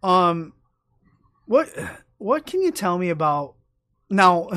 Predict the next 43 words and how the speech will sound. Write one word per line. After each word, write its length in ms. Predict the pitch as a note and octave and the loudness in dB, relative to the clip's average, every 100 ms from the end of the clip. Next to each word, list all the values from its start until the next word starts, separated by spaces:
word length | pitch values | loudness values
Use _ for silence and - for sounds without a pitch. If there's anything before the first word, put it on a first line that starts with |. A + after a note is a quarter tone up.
| - | -10
<laughs> 140 | - | -10
okay, 300 | G3 E3+ B2+ | -10 -8 -6
let 100 | C3+ | -4
me 80 | F#3 | -2
lead 240 | F3 E3 C#3+ | -2 -4 -6
into 160 | A#2+ | -8
this 220 | A2+ A#2+ | -12 -14
a 40 | B2 | -16
little 100 | A2+ | -16
better. 240 | A2+ G#2 - - _ - | -16 -20 -20 -20 _ -2
So, 320 | F#3 F3+ F#3 | 2 2 0
uh, 340 | F3+ D#3+ D3+ D#3+ | -2 0 -2 -6
a 180 | _ - | _ -4
couple 240 | A3+ A#3+ | -2 0
nights 180 | A3 G#3+ | 0 0
ago, 140 | F#3 | -2
me 140 | F3+ G#3 | 0 -2
and 100 | G#3+ | 0
my 120 | F#3+ | -2
wife 680 | D#3+ F#3 G3 D3 C3+ - _ _ | 0 2 0 -2 -10 -18 _ _
watched, 580 | - D3+ C#3 C#3 - - | -4 0 0 -2 -8 -10
it 40 | G3+ | -6
was, 160 | F#3 A3 | -6 -2
it 100 | G3+ | 0
was 140 | G3+ G3 | 2 0
on 120 | F#3 | -2
Tuesday. 340 | C4+ F#3 A#2+ | -6 -8 -10
It 40 | A#2 | -8
was 100 | C#3 | -4
after 300 | D#3+ - D#3+ | -4 -4 -10
Tuesday's 400 | - E3 D3 B2 | -10 -10 -10 -10
show. 240 | C#3 A#2+ | -12 -12
I 60 | A#2+ | -12
went 180 | C3 C#3 | -12 -12
upstairs 420 | - D3 C#3 - _ _ _ - | -12 -12 -12 -14 _ _ _ -6
and 120 | D#3+ | -2
I 120 | D#3+ | -2
watched 500 | E3 E3+ E3+ - - | 0 -2 -2 -8 -10
the 80 | D#3 | -10
Britney 460 | D3 F#3 A3 A3+ G3+ | -2 0 0 -2 -4
Spears 680 | - - F#3 F#3 D#3+ C#3+ | -6 -6 -4 -2 -4 -6
documentary, 840 | C#3 C#3+ C#3+ C#3+ C#3 C#3 A#2 G#2+ A2 - | -6 -6 -6 -10 -12 -12 -14 -16 -20 -16
which 420 | C#3+ C3 - | -16 -14 -20